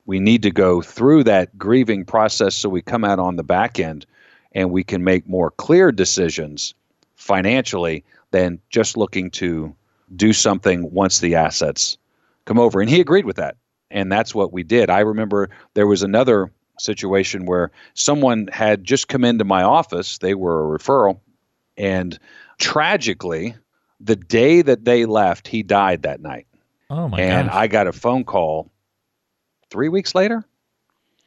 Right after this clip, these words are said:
Speaker 1: from the wife, and the wife came in with her brother. And I said the same thing to them. I said, "My advice to you is do absolutely nothing for the next six to nine months.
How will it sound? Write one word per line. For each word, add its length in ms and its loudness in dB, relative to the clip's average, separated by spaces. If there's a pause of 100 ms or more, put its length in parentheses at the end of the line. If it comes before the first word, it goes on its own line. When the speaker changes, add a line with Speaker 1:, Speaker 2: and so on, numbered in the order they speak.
(180)
Speaker 1:
from 260 0
the 80 2
wife, 540 0 (400)
and 460 -6 (340)
the 80 -4
wife 240 2
came 200 0
in 120 2
with 140 2
her 100 2
brother. 480 0 (680)
And 300 -2
I 120 0
said 200 0
the 60 -2
same 280 -2
thing 180 -2
to 80 -4
them. 260 -2 (520)
I 160 -2
said, 240 0 (180)
"My 240 0
advice 420 2
to 100 -10
you 260 0
is 160 -2
do 240 -2
absolutely 800 -2
nothing 580 -2 (640)
for 120 0
the 100 0
next 280 -2
six 240 -2
to 80 -4
nine 240 -2
months. 380 -8